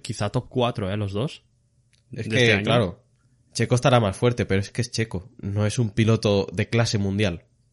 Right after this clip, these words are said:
Speaker 2: Ojo, ¿eh? No, no quiero que nadie se pique por
Speaker 1: Que
Speaker 2: lo
Speaker 1: hizo,
Speaker 2: que estoy
Speaker 1: que hizo una
Speaker 2: diciendo.
Speaker 1: buena carrera, ¿eh? Ayer.
Speaker 2: Hizo una muy buena carrera y, evidentemente, el dejar pasar a Verstappen le perjudicó.
Speaker 1: Sí, sí, sí.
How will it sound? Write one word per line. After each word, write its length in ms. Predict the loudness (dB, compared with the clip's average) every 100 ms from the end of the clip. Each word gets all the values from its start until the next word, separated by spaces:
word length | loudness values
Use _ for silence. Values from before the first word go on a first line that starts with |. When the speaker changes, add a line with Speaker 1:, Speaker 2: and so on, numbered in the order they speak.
| _ _ _
Speaker 2:
Ojo, 300 | -2 0 0
¿eh? 200 | -2 -4 -8
No, 600 | -4 0 0 0 -2 -8 -16 _ _ _ _ -8
no 160 | -4 0
quiero 240 | 2 2
que 80 | 2
nadie 220 | 2 2
se 100 | 0
pique 200 | 0 0
por 80 | 0
Speaker 1:
Que 80 | 0
Speaker 2:
lo 80 |
Speaker 1:
hizo, 40 | 0
Speaker 2:
que 40 |
estoy 140 | 0 0
Speaker 1:
que 40 | 0
hizo 120 | 2
una 80 | 2
Speaker 2:
diciendo. 60 |
Speaker 1:
buena 180 | 0 -2
carrera, 420 | -6 -8 -8 -8 -8
¿eh? 40 |
Ayer. 280 | -6 -8 -10 _ _ -6
Speaker 2:
Hizo 220 | -2 2
una 160 | 4
muy 120 | 4 2
buena 260 | 2 0
carrera 640 | 0 2 4 2 0 -4 _ -8
y, 280 | -6 -2
evidentemente, 600 | 0 2 2 2 2 2
el 100 | 0
dejar 280 | 0 -2 -2
pasar 220 | -2 0
a 40 | 2
Verstappen 460 | 2 0 0 0
le 180 | 2 0
perjudicó. 720 | -2 -6 -6 -4 -4 -4 _ _ _
Speaker 1:
Sí, 200 | -8 -8
sí, 140 | -8 -10
sí. 160 | -12